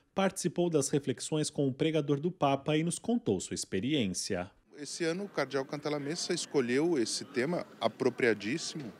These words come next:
Speaker 2: para que nós nos preparássemos para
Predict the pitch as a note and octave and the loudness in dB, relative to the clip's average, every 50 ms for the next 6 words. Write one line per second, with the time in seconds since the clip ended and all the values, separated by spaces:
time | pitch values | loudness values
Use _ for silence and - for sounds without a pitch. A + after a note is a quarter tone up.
0 | - - - - - - - - - - - - - B2+ B2 A#2+ - - C#3 C3 | -18 -20 -20 -20 -20 -20 -20 -20 -20 -20 -12 -2 4 4 4 4 2 -2 -2 0
1 | B2 A#2 A#2 B2 C3+ B2+ - - - - - - - C3+ C#3 C3 - - - D3 | 0 2 2 2 0 0 -2 -2 -2 -4 -4 -4 -2 -2 0 0 -2 -2 0 -2
2 | D3 C#3+ - C#3+ C3+ A#2 A2+ B2 B2+ - - - D3+ D#3 C#3+ - - - - - | 0 2 2 2 4 4 2 2 0 -2 -4 -4 -4 -4 -6 -8 -10 -10 -4 0
3 | B2 A2+ G#2 G#2 G#2+ A#2 C3 D3 | 2 4 4 4 4 2 0 -2